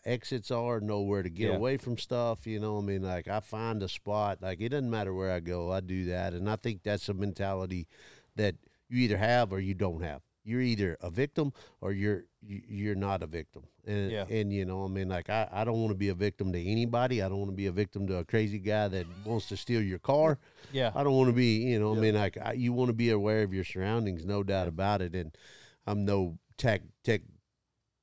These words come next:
Speaker 1: tactician or anything of that sort. I don't know any kind of self-defense, like, m-, martial arts or any of that stuff, you know, but it's like,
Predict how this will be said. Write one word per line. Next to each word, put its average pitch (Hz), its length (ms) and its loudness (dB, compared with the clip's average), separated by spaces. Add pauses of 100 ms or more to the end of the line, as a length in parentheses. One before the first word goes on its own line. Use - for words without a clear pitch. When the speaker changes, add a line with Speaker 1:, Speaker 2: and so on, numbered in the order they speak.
(220)
Speaker 1:
tactician 113 840 0
or 101 200 0
anything 107 520 2
of 104 160 0
that 101 200 2
sort. 107 460 0
I 104 120 4
don't 104 120 0
know 104 180 2
any 107 160 0
kind 104 260 0
of 98 60 -2
self-defense, 107 920 -4
like, 101 220 0
m-, 98 240 -8 (200)
martial 107 520 -2
arts 107 400 0
or 95 100 -2
any 107 240 0
of 101 100 0
that 101 220 2
stuff, 104 440 -4
you 101 100 -4
know, 101 220 -2
but 95 180 -4
it's 92 220 -4
like, 92 200 0